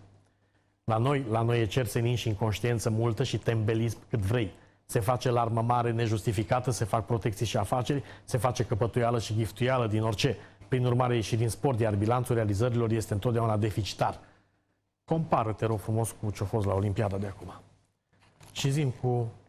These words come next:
ce s-a schimbat în o mie nouă sute treizeci și șase până acum.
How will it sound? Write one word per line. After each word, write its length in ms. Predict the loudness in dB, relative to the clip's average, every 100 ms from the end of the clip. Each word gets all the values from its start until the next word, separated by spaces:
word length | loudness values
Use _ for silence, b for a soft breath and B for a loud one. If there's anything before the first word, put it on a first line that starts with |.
| _
ce 140 | -4 -2
s-a 140 | -2
schimbat 360 | -2 0 0 2
în 80 | 0
o 40 |
mie 120 | 0
nouă 120 | 0
sute 140 | -2 -2
treizeci 260 | -2 -2
și 60 | -2
șase 120 | -4
până 180 | -4 -4
acum. 220 | -4 -6